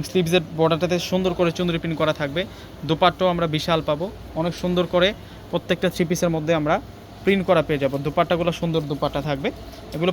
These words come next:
প্রত্যেকটাই হচ্ছে আপনাদের জন্য জয়পুরি থ্রি পিস। গরমের কথা চিন্তা করে কিন্তু আমরা এগুলো আপনাদের জন্য পারচেজ করেছি ভিউয়ার্সরা। অবশ্যই আপনারা সকলেই কিন্তু এই থ্রি পিসগুলো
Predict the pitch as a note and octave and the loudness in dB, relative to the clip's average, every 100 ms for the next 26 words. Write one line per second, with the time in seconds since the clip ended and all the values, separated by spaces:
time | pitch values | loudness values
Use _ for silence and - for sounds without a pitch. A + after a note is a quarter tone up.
0 | F3+ G3 - G3+ G#3+ G#3 - F#3 - E3 | 0 0 2 2 2 0 -2 -4 0 0
1 | D#3+ D#3+ D#3 D#3 D3+ D#3+ D3+ - C3 A2+ | 2 2 0 2 0 2 -2 -2 -8 -8
2 | - - - - - - - - - - | -12 -14 -16 -16 -16 -16 -16 -16 -16 -16
3 | - - - - - - - - - D3+ | -16 -16 -16 -14 -10 -10 -10 -12 0 6
4 | G3 A#3 A#3+ A#3 A#3 A3 G#3+ G#3+ G#3+ A3 | 6 6 4 2 0 0 2 2 2 2
5 | A3+ A3+ A3 F#3+ F3+ G3+ F#3+ F3 F#3 F#3 | 2 2 2 4 4 4 2 -4 -2 -2
6 | G3 F#3 F3+ F#3+ F3+ F3 F#3+ F3 F3+ D#3 | -2 -2 -4 -4 -2 -4 -4 -6 -4 -4
7 | - E3+ F3 E3+ - G3 - - - - | -4 0 2 2 2 -2 -4 -14 -16 -12
8 | - F#3 A3+ A3+ - B3 C4+ - - - | 4 6 6 4 6 6 6 -6 -14 -4
9 | E3 - A3 - G3+ A#3 A#3+ A#3+ A3 G#3 | -4 2 2 4 2 4 2 2 -2 2
10 | A#3 C4 - - - F3+ A3 G3 G3+ F#3 | 2 2 -2 -12 -4 0 0 2 2 2